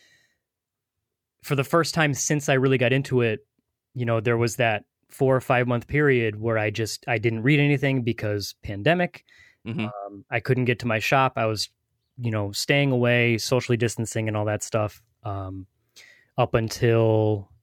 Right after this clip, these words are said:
Speaker 1: I believe it was July when I've started going back and, and, and getting my books. So it was definitely, like,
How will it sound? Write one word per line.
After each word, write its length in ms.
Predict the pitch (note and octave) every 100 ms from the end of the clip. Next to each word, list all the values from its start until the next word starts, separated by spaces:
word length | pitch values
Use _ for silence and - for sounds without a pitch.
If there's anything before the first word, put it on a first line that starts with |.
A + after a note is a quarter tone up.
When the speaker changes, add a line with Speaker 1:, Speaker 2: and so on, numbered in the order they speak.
| _
Speaker 1:
I 80 | A2+
believe 400 | A2 A2 A#2 B2
it 80 | A#2+
was 180 | G2+
July 640 | F#2 - G2+ G#2 G#2+ A2+ C3
when 600 | B2+ B2+ B2 A#2+ B2 B2+ _ -
I've 180 | A2+
started 600 | - - - A#2+ A#2 A2+ A2 _ _ B2+
going 320 | A#2+ A#2 A2
back 300 | A#2 B2 -
and, 220 | A2 A2+
and, 300 | A2 G#2 G2+ - _
and 180 | A2+ G2+
getting 220 | A2+ A2
my 100 | G#2+
books. 420 | G2 A2 - - - _ _ _ _ _ _ _ -
So 180 | - D3+
it 80 |
was 160 | D3 C#3+
definitely, 400 | E3+ D#3+ F#3 E3
like, 320 | C#3+ B2 -